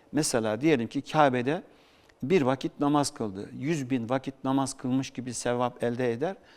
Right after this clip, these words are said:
Ama bu onun üzerinden bir vakit kaza borcunu düşürmez. Bunlar birbirinden farklı şeylerdir.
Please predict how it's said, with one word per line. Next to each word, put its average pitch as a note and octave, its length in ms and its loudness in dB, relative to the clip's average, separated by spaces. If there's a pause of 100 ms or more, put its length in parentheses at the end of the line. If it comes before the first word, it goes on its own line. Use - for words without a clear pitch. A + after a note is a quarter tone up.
(400)
Ama D3 360 4
bu E3 120 0
onun E3 340 2
üzerinden C#3+ 800 0
bir G3+ 160 4
vakit C3 400 0
kaza C#3 460 4
borcunu C3 460 0
düşürmez. A#2+ 640 -2 (240)
Bunlar D3 380 2
birbirinden C3 500 -2
farklı A#2+ 400 -8
şeylerdir. A2 680 -6